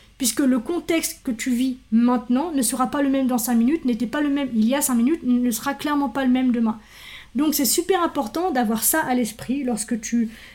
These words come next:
évalues une situation pour trouver une solution ou prendre une décision. C'est le contexte est celui-ci, les éléments sont ceux-là, ça peut bouger de cette façon ou de cette façon, et moi là-dedans,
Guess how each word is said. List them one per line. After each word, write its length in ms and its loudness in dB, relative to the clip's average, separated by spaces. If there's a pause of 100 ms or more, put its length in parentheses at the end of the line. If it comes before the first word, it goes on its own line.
(120)
évalues 320 4
une 100 4
situation 520 0
pour 160 -2
trouver 200 -4
une 80 2
solution 680 0
ou 60 2
prendre 260 -2
une 80 2
décision. 480 -2 (280)
C'est 240 2
le 140 2
contexte 540 -2
est 80 -2
celui-ci, 640 0 (320)
les 220 2
éléments 340 2
sont 220 -2
ceux-là, 460 0
ça 160 0
peut 160 -2
bouger 340 0
de 80 0
cette 180 -2
façon 400 -2
ou 120 -2
de 100 -2
cette 180 -2
façon, 420 -2 (440)
et 80 2
moi 260 4
là-dedans, 480 -2